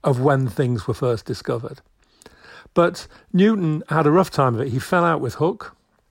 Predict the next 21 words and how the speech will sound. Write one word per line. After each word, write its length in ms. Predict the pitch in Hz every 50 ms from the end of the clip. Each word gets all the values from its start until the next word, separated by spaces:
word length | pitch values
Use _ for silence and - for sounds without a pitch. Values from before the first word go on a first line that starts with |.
| _ _ _ - - _ -
and 300 | 151 143 139 143 135 117
Hooke 320 | 98 120 185 180 - -
could 200 | - - 151 123
be 200 | 139 147 143 156
very, 560 | 170 143 117 107 107 - 170 156 151 143 135
very 180 | 120 135 131 127
difficult 480 | 107 - 120 107 113 98 127 117 -
indeed. 440 | 120 117 104 123 120 110 104 101 - -
He 80 | - 143
was 140 | 131 110
a 40 | 113
genius, 540 | 110 98 160 180 170 143 120 123 123 - -
Robert 160 | 139 113 127
Hooke, 220 | 117 117 - 127 -
but 100 | 143 127
he 60 | 131
was 140 | 127 107 131
a 40 |
very 380 | 113 101 98 104 143 131 131 127
difficult 420 | 113 127 - - 113 110 127 135
man. 240 | 117 117 110 104 107